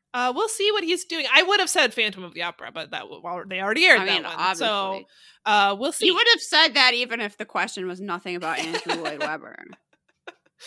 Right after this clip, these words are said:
Speaker 2: You were just like,
Speaker 1: Well, obviously.
Speaker 2: I don't know.
Speaker 1: Phantom
Speaker 2: Who's
Speaker 1: of
Speaker 2: your
Speaker 1: the
Speaker 2: true
Speaker 1: Opera.
Speaker 2: love? You'd be like, Phantom of the Opera.
Speaker 1: Just
Speaker 2: The
Speaker 1: the,
Speaker 2: Phantom.
Speaker 1: just the whole musical.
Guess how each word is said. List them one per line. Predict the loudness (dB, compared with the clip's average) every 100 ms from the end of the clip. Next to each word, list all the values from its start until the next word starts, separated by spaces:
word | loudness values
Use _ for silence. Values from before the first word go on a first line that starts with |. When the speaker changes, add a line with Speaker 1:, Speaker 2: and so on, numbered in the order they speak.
| -8
Speaker 2:
You | -8
were |
just | -8 -10
like, | -8 -8 -8 _ _ _
Speaker 1:
Well, | -4 2
obviously. | 2 0 -6 -12 -12
Speaker 2:
I | -10
don't | -10 -14
know. | -16 -16 -12
Speaker 1:
Phantom | -12 -8 -8
Speaker 2:
Who's | -6
Speaker 1:
of |
Speaker 2:
your | -8
Speaker 1:
the | -6
Speaker 2:
true | -8
Speaker 1:
Opera. | -4
Speaker 2:
love? | -4 -4 -8
You'd | -10
be | -8
like, | -10 -12
Phantom | -18 -14 -12 -12 -12
of | -12
the | -10
Opera. | -10 -10 -12 -12 -14 _ -12
Speaker 1:
Just | -8 -8 -10
Speaker 2:
The |
Speaker 1:
the, | -4
Speaker 2:
Phantom. | -2 -2 -4 -2
Speaker 1:
just | 0 -2
the | -4
whole | -4 -4
musical. | -4 -10 -12 -16 -16 -18